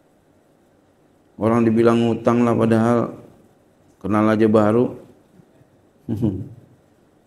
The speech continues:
"Lu yang ngutang sama gua ya," katanya. "Emak, aduh. Itu siapa itu?" Orang kalau pikun begitu.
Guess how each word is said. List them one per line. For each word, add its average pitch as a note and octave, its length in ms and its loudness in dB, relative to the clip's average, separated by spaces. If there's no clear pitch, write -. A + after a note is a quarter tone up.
"Lu F3+ 240 8
yang G3 220 6
ngutang G3 320 4
sama G3 260 4
gua G#3 160 6
ya," G3+ 240 6
katanya. D#3+ 320 2
"Emak, D3+ 800 0
aduh. E3 840 0
Itu E3 160 -2
siapa E3+ 480 0
itu?" F#3+ 240 4
Orang D#3 240 0
kalau D3+ 160 6
pikun D#3 400 4
begitu. E3 320 0